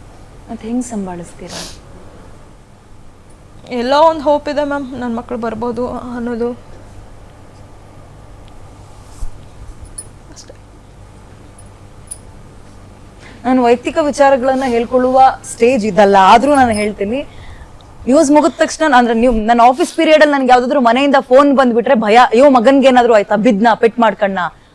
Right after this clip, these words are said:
Speaker 1: ಅನ್ನೋ ಎ-, ಜೀವ ಕೈಲಿ ಇಟ್ಕೊಂಡೇ ಓಡಾಡ್ತಾ ಇರ್ತೀನಿ ನಾನು. ಅಂಥದ್ರಲ್ಲಿ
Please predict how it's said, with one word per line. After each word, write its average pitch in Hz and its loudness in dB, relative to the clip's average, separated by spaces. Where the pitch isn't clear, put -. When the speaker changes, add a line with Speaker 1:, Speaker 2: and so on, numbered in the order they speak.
Speaker 1:
ಅನ್ನೋ 240 0
ಎ-, 190 -4
ಜೀವ 277 4
ಕೈಲಿ 294 4
ಇಟ್ಕೊಂಡೇ 294 4
ಓಡಾಡ್ತಾ 208 0
ಇರ್ತೀನಿ 170 -12
ನಾನು. 147 -16
ಅಂಥದ್ರಲ್ಲಿ 285 0